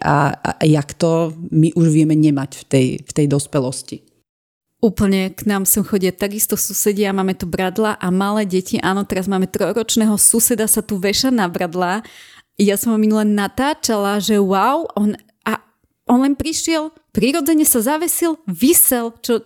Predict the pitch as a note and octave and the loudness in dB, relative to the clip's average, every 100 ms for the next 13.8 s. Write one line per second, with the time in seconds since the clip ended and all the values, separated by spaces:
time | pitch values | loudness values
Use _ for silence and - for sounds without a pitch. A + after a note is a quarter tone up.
0 | _ - C4 C4 C4 C4+ B3+ B3 C4+ G#3+ | _ -2 -2 -2 0 2 2 0 -4 -4
1 | A3 B3+ - E3+ F3 - - - F#3+ A3 | -4 -2 -2 -2 -4 -8 -16 -8 -4 0
2 | A3 A3 G#3+ A3+ A3 A3 - - F#3+ A3+ | 0 0 0 2 2 -2 -16 -10 -2 -2
3 | - G#3+ A#3 A3 A3 A3+ G#3 F#3+ F#3+ G3 | -2 -4 -2 -2 -2 -4 -2 -2 -2 -2
4 | G#3 G3+ G3 G3 F3+ F3 G#3 A#3 F#3 F3+ | 0 2 2 2 2 2 2 0 -2 -4
5 | - - - G#3 - A3+ B3+ A3 G#3+ - | -8 -8 -2 0 2 0 0 0 2 2
6 | A3+ A#3+ - G3 G3 F3+ G3+ A3 C#4 - | 2 -2 -2 0 -2 0 2 2 2 0
7 | A#3+ A3 G#3+ G#3+ G#3+ _ _ - D#3+ G#3 | 0 0 0 -2 -6 _ _ -12 -4 -2
8 | C4+ C4 B3 B3 D4+ E4 D#4 A#3+ G#3+ A3+ | -2 -2 0 0 0 -2 -4 -4 -2 -2
9 | - B3+ C#4+ B3+ A#3 A#3 A3+ A#3 A#3+ A3 | -2 -4 -4 -4 -4 -4 -6 -6 -8 -10
10 | G#3+ - B3+ A3+ G3+ G#3+ G3+ F#3+ E3 D#3 | -4 -2 0 -2 -2 -2 -2 -2 -2 -4
11 | D#3 D#3+ E3 _ _ _ _ _ _ _ | -6 -8 -12 _ _ _ _ _ _ _
12 | - E3+ D3+ - D3+ C#3+ F#3+ G3 F#3 - | 2 4 4 2 0 0 0 0 0 0
13 | E3 E3 F3 F3 E3+ D#3+ D#3 | 0 0 2 2 2 2 -2